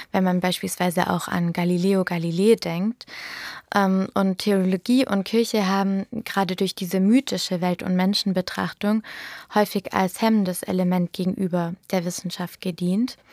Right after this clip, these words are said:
Der Transhumanismus greift jetzt aber ja sehr viele zentrale religiöse Motive selbst auf, wie das von Erlösung,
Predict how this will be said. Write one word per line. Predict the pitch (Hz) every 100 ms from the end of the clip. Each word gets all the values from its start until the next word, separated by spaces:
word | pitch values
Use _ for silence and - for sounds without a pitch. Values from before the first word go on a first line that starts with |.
| - - - - - - -
Der | 196 185
Transhumanismus | - 190 180 180 180 247 285 254 -
greift | 202 214 -
jetzt | 190 -
aber | 180 185
ja | 180 175
sehr | 190 190
viele | 185 202 185
zentrale | - 185 - 175 175 175 170
religiöse | 175 170 - 185 170 175
Motive | 175 - 202 175 175
selbst | 180 185 - -
auf, | 190 175 -
wie | 180
das | 175 180 - -
von | - 185
Erlösung, | - 180 185 190 185 185 185